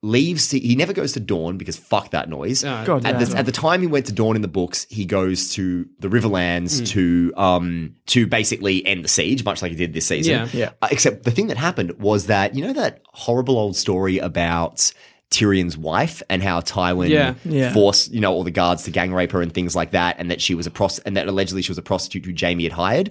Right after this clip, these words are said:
Speaker 2: Yeah.
Speaker 1: Jamie, when Jamie releases Tyrion right before he kills Tywin,
Speaker 3: I completely forgot about
Speaker 1: Jamie,
Speaker 3: this.
Speaker 1: yeah,
Speaker 2: Mm.
Speaker 1: Jamie admits to Tyrion that she wasn't a prostitute. She was
Speaker 2: Mm.
Speaker 1: actually just a simple village girl who loved Tyrion, and Tywin made him lie. And in a moment of pure rage,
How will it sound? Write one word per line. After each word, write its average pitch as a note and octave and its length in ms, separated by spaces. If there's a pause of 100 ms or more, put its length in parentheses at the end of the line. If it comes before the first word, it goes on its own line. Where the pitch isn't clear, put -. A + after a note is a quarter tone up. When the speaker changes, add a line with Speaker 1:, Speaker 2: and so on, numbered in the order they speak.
(140)
Speaker 2:
Yeah. C#3+ 220
Speaker 1:
Jamie, A3 340
when D3+ 200
Jamie F3+ 260
releases C3+ 600
Tyrion G#2 320
right F#2 160
before F#2+ 200
he F#2+ 100
kills F2 240
Tywin, F#2 160
Speaker 3:
I G2 100
completely F3+ 380
forgot E3+ 240
about - 20
Speaker 1:
Jamie, E3 300
Speaker 3:
this. G2+ 100
Speaker 1:
yeah, A2+ 240 (120)
Speaker 2:
Mm. C#3 80
Speaker 1:
Jamie D3+ 380 (140)
admits A#2 400
to A2+ 60
Tyrion D#2+ 560 (280)
that A#2 220
she A#2+ 100
wasn't B2 300
a E2+ 40
prostitute. - 560
She - 140
was G2+ 80
Speaker 2:
Mm. A#2+ 40
Speaker 1:
actually A2 200
just G2 180
a - 40
simple A#2+ 280
village G#2 320
girl F#2+ 140
who F#2 100
loved F2+ 340
Tyrion, F2+ 440 (220)
and G2+ 100
Tywin G2 380
made F2 200
him F2 120
lie. E2+ 400 (300)
And G#2+ 240
in A2+ 100
a G#2 40
moment A#2+ 440
of - 160
pure D3 460
rage, G2+ 600